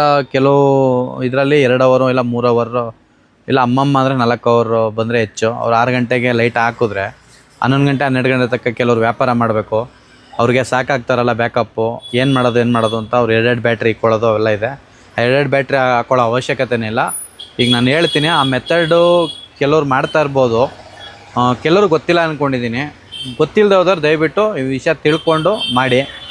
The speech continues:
ಗೊತ್ತಿರೋರು ದಯವಿಟ್ಟು ಸುಮ್ಗಿರಪ್ಪ, ಕಾಮೆಂಟ್ ಹಾಕ್ಬಿಟ್ರೆ ಬಾಯಿ ಬಂದಂಗೆ ಕಾಮೆಂಟ್ ಹಾಕ್ತೀರಾ.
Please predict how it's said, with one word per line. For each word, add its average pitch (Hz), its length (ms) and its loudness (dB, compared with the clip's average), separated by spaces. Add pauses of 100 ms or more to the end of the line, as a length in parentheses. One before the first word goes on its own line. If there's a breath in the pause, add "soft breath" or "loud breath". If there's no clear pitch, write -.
(380)
ಗೊತ್ತಿರೋರು 202 580 2
ದಯವಿಟ್ಟು 170 340 2
ಸುಮ್ಗಿರಪ್ಪ, 147 540 0
ಕಾಮೆಂಟ್ 127 360 -2
ಹಾಕ್ಬಿಟ್ರೆ 107 560 -6
ಬಾಯಿ 127 160 2
ಬಂದಂಗೆ 135 300 0
ಕಾಮೆಂಟ್ 120 300 -2
ಹಾಕ್ತೀರಾ. 107 480 -4